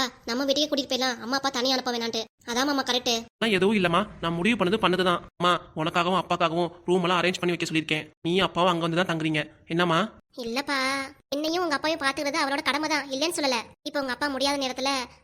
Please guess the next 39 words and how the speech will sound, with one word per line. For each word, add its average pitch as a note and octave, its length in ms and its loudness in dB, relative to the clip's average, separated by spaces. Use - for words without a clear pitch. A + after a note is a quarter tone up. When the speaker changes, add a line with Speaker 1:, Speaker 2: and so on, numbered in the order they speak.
Speaker 1:
உன் C4+ 120 -6
தங்கச்சி C4 260 -4
வந்து B3+ 180 -6
பாப்பா, A#3+ 220 -2
சுதா D4+ 240 2
வந்து C4+ 180 -4
பாப்பா, A#3+ 300 0
உன் A#3+ 140 -6
தம்பி C#4+ 220 -2
வந்து B3+ 160 -6
பாப்பா, A#3+ 220 -2
அதுக்கெல்லாம் D4 360 0
உன் C#4+ 100 -4
பொண்டாட்டி C#4 320 -2
மூடி C#4+ 220 -4
சுண்டாம C4+ 280 -4
இருக்கணும்ல. C4 300 -2
அதுவும் C#4 300 -6
இல்லாம C4 220 -4
உங்க A#3+ 140 -4
அப்பா B3 140 -4
அடிக்கடி C4 300 -2
வேற, B3+ 100 -4
"டீ C#4 160 -2
போடு B3+ 180 -2
லட்சுமி, B3 320 -4
டீ C#4 140 -4
போடு" B3 160 -4
அப்படின்னு B3+ 240 -2
என்கிட்ட C4 200 -4
கேட்டுட்டே B3+ 260 2
இருப்பாரு. A#3 280 -4
ஒவ்வொரு C4 160 -4
தடவையும் C4+ 240 -2
நான் B3 100 -4
போய் C4 100 -6
போட்டு B3+ 160 -4
கொடுத்துட்டு A#3+ 260 -10
இருப்பேன். A#3 240 -4